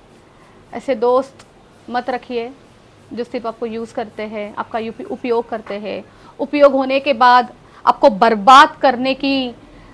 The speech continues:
क्षमता रखते हैं, आप please ऐसा दोस्त मत रखिए। चलो, मैंने society वाली बात की, वो तो गुस्से में की,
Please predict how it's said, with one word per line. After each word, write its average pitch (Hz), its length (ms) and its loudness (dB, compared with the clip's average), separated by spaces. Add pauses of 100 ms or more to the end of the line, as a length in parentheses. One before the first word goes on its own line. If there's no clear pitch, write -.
(160)
क्षमता 285 760 4
रखते 277 400 0
हैं, 233 280 -4 (680)
आप 220 200 0
please 269 240 -4
ऐसा 247 220 0
दोस्त 220 300 -4
मत 208 180 -10
रखिए। 208 380 -12 (1000)
चलो, 233 200 -2
मैंने 233 260 -6
society 220 400 -4 (360)
वाली 233 220 0
बात 226 300 0
की, 254 260 -10
वो 220 180 -10
तो 214 160 -6
गुस्से 226 340 -4
में 226 140 -10
की, 240 240 -12